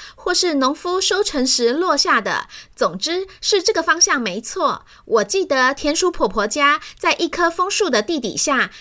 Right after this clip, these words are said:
所以你们等等看到枫树要特别留意哦。依照玛雅的描述，他们在森林的边界上发现了一棵枫树，然后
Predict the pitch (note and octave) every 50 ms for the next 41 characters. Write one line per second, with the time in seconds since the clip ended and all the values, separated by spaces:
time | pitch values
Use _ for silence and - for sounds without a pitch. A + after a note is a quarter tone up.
0 | - - - - A#3 A3+ B3+ D#4 D4 C4 A3 G#3+ A3 G3+ F#3+ F#3+ G3+ A#3+ A#3 C#4+
1 | F4 G#4 F#4 C4+ A#3+ - D4+ D4 C#4+ C#4+ C4+ C4 - D#4 D#4 E4 D#4+ - E4+ D#4
2 | C#4 - - - - F4 F4+ F4+ - A4 G#4+ - C4 B3+ C4 C4 A#3+ A#3+ C#4 F#4
3 | F#4 E4+ D#4 D4+ D4+ D4+ D#4+ E4+ - _ _ _ _ - - - - - - -
4 | - C#4 C#4+ C#4+ - E4 D#4 C#4 A#3+ G3+ F#3 F#3+ F3 F#3 A3+ C4+ A3+ F#3 F3 F#3
5 | F3 E3 D#3+ E3+ F3+ E3+ E3+ G3+ - - - D#4 D4+ C#4 C4 B3 - - - -
6 | - - - G#3 G#3 G#3 G#3 G3 F#3+ F3+ - A3+ G#3 G3+ G3 G3 - - C4+ C#4
7 | C#4+ C#4+ A#3+ F#3+ F#3+ G3 G#3+ G3+ F#3+ F#3 F#3 - A#3+ B3+ B3+ B3 D4 B3+ G#3+ G3+
8 | - - G#3+ F#3+ F3 E3 D#3 - - - - - - A#3 G3+ A#3+ B3 - C#4 B3+
9 | G#3+ F#3+ F#3 F3 E3 - - B3 - - - A#3+ A3+ A3+ A3+ - D4 C4+ C4+ C#4
10 | - - D#4 C#4 A3+ F3+ - - - - - - - - - F3 F#3+ F3+ E3+ G3
11 | A3+ - D4+ D4+ C#4+ C4+ C4